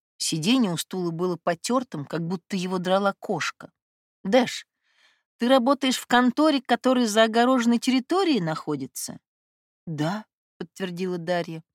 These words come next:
«У нас поблизости одна нотариальная контора. Я недавно там проходила,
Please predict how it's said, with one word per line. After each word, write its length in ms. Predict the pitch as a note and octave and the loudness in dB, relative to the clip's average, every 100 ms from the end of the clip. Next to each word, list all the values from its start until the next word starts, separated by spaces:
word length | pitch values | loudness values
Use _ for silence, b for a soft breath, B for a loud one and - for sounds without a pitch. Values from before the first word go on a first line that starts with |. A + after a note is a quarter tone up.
| _ _ _ | _ _ _
«У 80 | A3+ | 2
нас 280 | G#3 G3+ - | 4 2 0
поблизости 680 | - A3+ A3+ A3+ A3+ - - | -2 0 0 0 -4 -6 -2
одна 420 | B3+ A#3 G#3 F#3 | 0 0 0 0
нотариальная 640 | F#3 - G#3 G#3 G3+ G3 | -2 -4 -2 0 0 -4
контора. 640 | F#3+ G3 G3 - G3 F#3 F3 _ _ _ _ _ _ _ _ _ A3 | -4 -4 -6 -6 -8 -8 -12 _ _ _ _ _ _ _ _ _ 2
Я 160 | A3 | 2
недавно 400 | A3 G#3 A3 G#3 | 4 4 4 4
там 220 | G3+ G3+ | 2 2
проходила, 640 | G3 - G#3+ G3+ C#4+ B3 | 0 -2 -2 0 0 0